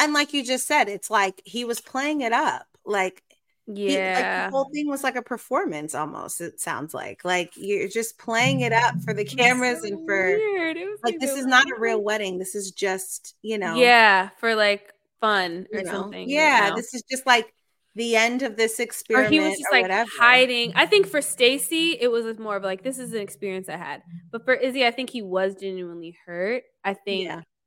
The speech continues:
Speaker 2: he just was trying to pretend like, "Oh, like, no big deal." Never
Speaker 1: Yep.
Speaker 2: in front of everyone else.
Speaker 1: Absolutely.
Speaker 2: But
Speaker 1: And then his real feelings came out
Speaker 2: Yeah.
Speaker 1: when he left
Speaker 2: For
Speaker 1: that room.
Speaker 2: sure.
Speaker 1: For sure. Yep.
Speaker 2: So,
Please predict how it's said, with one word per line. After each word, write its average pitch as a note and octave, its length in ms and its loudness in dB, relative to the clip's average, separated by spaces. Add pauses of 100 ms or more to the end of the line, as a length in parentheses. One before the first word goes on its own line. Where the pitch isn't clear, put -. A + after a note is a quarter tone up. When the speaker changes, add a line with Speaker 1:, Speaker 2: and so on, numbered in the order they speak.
(160)
Speaker 2:
he A3+ 160 -6
just G3+ 180 -2
was F#3 160 -6
trying D#3+ 220 -4
to C#3+ 60 -6
pretend D3 400 -10
like, C3+ 180 -8
"Oh, A#4 520 2
like, F#4+ 100 -4 (840)
no F4 160 -4
big D#4+ 220 -4
deal." D4 420 2 (420)
Never G3+ 340 -2
Speaker 1:
Yep. - 20 -10
Speaker 2:
in F#3+ 80 -10
front G3 160 -4
of F3 60 -2
everyone E3 320 -8
else. A#2 420 -8 (480)
Speaker 1:
Absolutely. B3+ 540 -4
Speaker 2:
But C#4 280 8
Speaker 1:
And G#3+ 140 -2
then A#3+ 100 -6
his B3 140 -8
real A3+ 200 2
feelings G#3 420 -4
came F#3+ 240 -4
out A3+ 220 4
Speaker 2:
Yeah. E3 200 6
Speaker 1:
when F3+ 160 -6 (600)
he A3 140 -4
left F3+ 280 2
Speaker 2:
For - 0 -
Speaker 1:
that - 200 2
room. G#3 340 2
Speaker 2:
sure. G3 140 -8 (480)
Speaker 1:
For F#3+ 120 -4
sure. - 460 -8 (800)
Yep. G3+ 280 -8
Speaker 2:
So, C#4 680 4